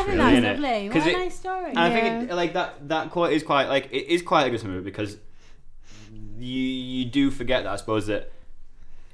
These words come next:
Speaker 2: um, you know, human experience comes in extremes, doesn't it? And, like,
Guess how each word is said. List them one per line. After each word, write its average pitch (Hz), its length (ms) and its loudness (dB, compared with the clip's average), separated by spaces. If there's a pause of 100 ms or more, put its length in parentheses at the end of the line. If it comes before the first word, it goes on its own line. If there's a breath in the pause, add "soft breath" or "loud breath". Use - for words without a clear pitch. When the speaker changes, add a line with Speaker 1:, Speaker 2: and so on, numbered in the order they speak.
Speaker 2:
um, 98 600 -2
you 131 120 -2
know, 98 260 0 (1400 loud breath)
human 143 300 2
experience 120 440 -2
comes 113 220 -6
in 107 80 -6
extremes, 104 440 -6
doesn't 101 120 -6
it? 92 140 -6
And, 90 100 -10
like, 87 220 -8